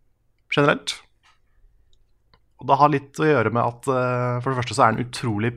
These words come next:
pent animert. Det er veldig sånn, eh, de figurene er så uttrykksfulle i den filmen. I tillegg så er, eh, synes jeg storyen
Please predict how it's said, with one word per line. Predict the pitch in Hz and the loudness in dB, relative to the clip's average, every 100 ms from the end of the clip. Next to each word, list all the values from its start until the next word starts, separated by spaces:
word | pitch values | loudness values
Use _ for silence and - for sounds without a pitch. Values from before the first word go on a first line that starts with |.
| - - | -8 -8
pent | 120 104 123 - | -4 -4 -4 0
animert. | 120 127 123 170 175 - - - - _ _ _ _ _ _ _ _ _ _ - | 2 2 0 -2 -6 -8 -8 -8 -18 _ _ _ _ _ _ _ _ _ _ -6
Det | 127 | -4
er | |
veldig | 123 | 0
sånn, | 123 120 123 | 2 2 0
eh, | 123 123 123 120 120 - _ _ _ _ - - - | -2 -2 -2 -4 -6 -12 _ _ _ _ -20 -12 -6
de | |
figurene | 117 127 104 113 | -2 0 0 0
er | 101 | -2
så | 131 | -2
uttrykksfulle | 120 95 95 - 123 156 | -4 -4 -6 -4 -4 -4
i | 120 | -2
den | 110 110 120 - - | -2 -2 -8 -6 -2
filmen. | 127 202 - _ _ _ _ _ _ _ _ _ _ _ _ _ _ _ _ | -2 -4 -10 _ _ _ _ _ _ _ _ _ _ _ _ _ _ _ _
I | 117 | -2
tillegg | 123 113 120 | 0 0 -2
så | - 117 | -2 2
er, | 95 98 107 | 4 4 2
eh, | 110 110 110 110 113 | -2 -2 -4 -6 -8
synes | 113 123 | -6 -6
jeg | 123 | -6
storyen | - 107 123 143 | -2 -2 0 -2